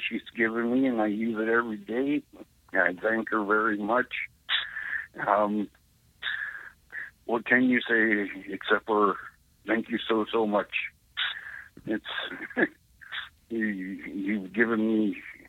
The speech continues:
a second chance. <clears throat> You know, what, what, what can you say?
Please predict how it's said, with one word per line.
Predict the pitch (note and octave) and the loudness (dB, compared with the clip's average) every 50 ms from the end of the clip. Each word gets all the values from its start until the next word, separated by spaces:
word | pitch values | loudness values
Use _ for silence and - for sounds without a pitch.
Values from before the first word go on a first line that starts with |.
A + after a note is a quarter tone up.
| - _ _ - | -20 _ _ -4
a | G2+ - - | -4 0 0
second | A#2 G#2+ - A#2+ G#2+ G2 | 0 0 2 -2 -2 2
chance. | - C3+ C#3 C3+ G#2+ F#2 - - - - _ _ _ _ _ _ _ _ - - - - - _ _ _ _ _ _ _ _ - F#4 C5+ D5 C#5+ | 4 6 6 6 4 2 -2 -10 -20 -20 _ _ _ _ _ _ _ _ -8 -8 -8 -8 -12 _ _ _ _ _ _ _ _ -2 0 2 2 4
<clears throat> | - F4 C#4+ A#3 G#3 - - - - - - - - | 4 4 4 2 0 -4 -10 -18 -20 -20 -20 -6 -2
You | - G2+ G2 G2+ | 0 0 2 2
know, | G2 G#2 A#2 C3+ C3+ - _ _ _ _ _ | 4 4 4 4 2 0 _ _ _ _ _
what, | - A#2 A2+ A2+ - | -2 -2 -2 -2 -4
what, | - F#2+ G2+ A2 A#2 - _ _ _ _ _ _ | -6 -4 -2 -2 -2 -4 _ _ _ _ _ _
what | A2 A2 - - | -6 -4 0 4
can | - A#2+ A#2 G#2+ G2+ | 4 4 4 4 0
you | G2+ - - | -4 -4 -2
say? | - F#2 F2 | 0 0 0